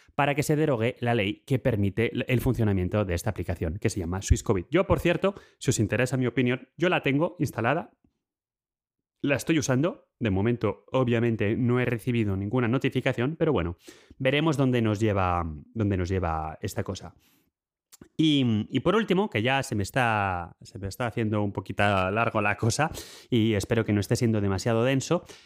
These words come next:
hay otro asunto también con respecto a lo de los países y es que, bueno, pues había una lista de, concretamente, em, veintinueve países, eh, a la vuelta de los cuales, cuando tú volvías a Suiza, a la vuelta de estos, eh, veintinueve países, tenías que decirle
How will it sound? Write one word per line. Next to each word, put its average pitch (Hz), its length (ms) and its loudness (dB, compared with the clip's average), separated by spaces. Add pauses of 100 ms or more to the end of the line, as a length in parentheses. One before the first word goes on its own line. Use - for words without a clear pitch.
(180)
hay 143 240 0
otro 151 220 2
asunto 185 360 2
también 156 280 2
con 139 140 -2
respecto 127 340 -4
a - 20 4
lo 139 60 2
de 139 80 0
los 135 100 -2
países 160 420 0
y 147 60 0
es 139 140 0
que, 165 80 0
bueno, 143 320 0
pues 127 160 0
había 139 400 0
una 127 220 2
lista 139 480 -2
de, 135 340 0 (200)
concretamente, 127 840 0 (300)
em, 98 720 2 (480)
veintinueve 151 640 2
países, 160 640 -2
eh, 101 360 -2
a 107 120 0
la 117 80 2
vuelta 139 340 0
de 131 80 0
los 160 160 -2
cuales, 160 400 -2
cuando 95 240 -2
tú 131 120 0
volvías 123 340 0
a 117 60 0
Suiza, 123 260 0
a - 20 -4
la 85 60 -2
vuelta 101 260 0
de 95 120 2
estos, 101 380 -4
eh, 87 520 -4
veintinueve 107 680 2
países, 151 440 0
tenías 135 320 2
que - 80 -2
decirle 131 480 0